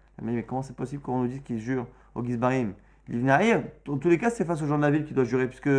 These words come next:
il jure selon toi, Shmuel, pour récupérer son salaire. Rabat explique, Ma, Ma Rabat, Nishbaim, Livnaim, Bema Amad, Gizbarim.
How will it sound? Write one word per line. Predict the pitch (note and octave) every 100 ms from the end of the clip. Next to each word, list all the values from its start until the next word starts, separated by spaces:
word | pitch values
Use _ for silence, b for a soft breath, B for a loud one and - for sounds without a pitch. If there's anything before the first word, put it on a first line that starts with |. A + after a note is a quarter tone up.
| C3 C3+ B B
il | C3+
jure | C3+ D#3+ F3+
selon | D#3 C#3+
toi, | C#3+ C#3
Shmuel, | C#3 C3+ C#3+ F3 - b b b
pour | C#3+
récupérer | C3+ C#3 B2+ C3
son | B2+
salaire. | B2+ A#2+ A#2 - _ _ _ _ _ _ _ _ _
Rabat | - G#2 A2+ A#2+
explique, | - - A2+
Ma, | A2 G#2
Ma | A2
Rabat, | B2 D#3 E3+ D#3 D#3 B B B -
Nishbaim, | G#2+ A2 G#2+ A#2+ F#3 E3+ A2
Livnaim, | C3 F#3+ D3+ C#3+ A#2 A#2 E3 C3
Bema | G#2+ D#3 C#3+ C#3+
Amad, | G#2+ B2+ E3+ F3 A#2
Gizbarim. | A2 G2+ G2 F#2